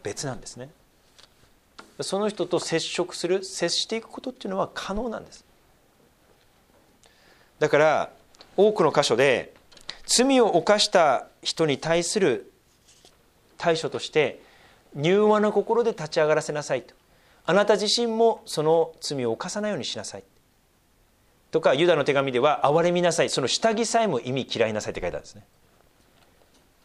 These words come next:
その、おそらくはその、不貧困を行っている人たちだったと思うんですよ。「憐れみなさい。」でも、下着さえも忌み嫌いな、忌み嫌いなさい。で、このように、えー、言っています。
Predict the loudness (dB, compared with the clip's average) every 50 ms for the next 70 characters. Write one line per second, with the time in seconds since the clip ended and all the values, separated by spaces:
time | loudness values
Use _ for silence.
0 | _ _ _ _ -16 -14 -12 -10 -10 -10 -6 -2 0 2 2 2 0 -2 -2 -2
1 | -4 -6 -6 -6 -8 -8 -8 -6 -4 -2 0 0 -2 0 0 0 0 0 2 0
2 | 0 0 0 -4 -6 -6 -4 -6 -6 -6 -6 -8 -10 -12 -16 -18 -18 -20 -20 -18
3 | -18 -18 -18 -18 -20 _ _ _ _ -20 -20 -20 -4 0 2 4 4 4 4 4
4 | 2 2 0 -2 -2 -4 -8 -10 -12 -16 -20 -20 -20 -20 _ -20 -20 -20 -20 -20
5 | _ _ _ _ -20 -20 _ _ _ _ _ _ _ -20 -20 -20 _ _ _ _
6 | _ _ _ _ _ -6 -4 -4 -4 -6 -6 -12 -20 -20 _ -10 -8 -8 -6 -6
7 | -8 -8 -8 -8 -8 -8 -8 -8 -8 -8 -10 -10 -12 -12 -12 -14 -14 -16 -16 -18
8 | -20 -20 -20 -20 -20 _ _ -18 -18 -18 -16 -16 -16 -16 -16 -18 -20 -20 -20 -20
9 | -20 -20 _ _ _ _ _ _ _ _ _ _ _ _ _ _ _ _ -20 -18
10 | -16 -8 -4 -4 -2 0 0 -2 -2 -4 -8 -10 -14 _ _ -20 -20 -20 _ _
11 | _ _ _ -20 -20 -20 -20 -20 -14 -12 -10 -10 -10 -10 -10 -10 -12 -12 -12 -14
12 | -16 -16 -14 -12 -12 -10 -10 -10 -12 -16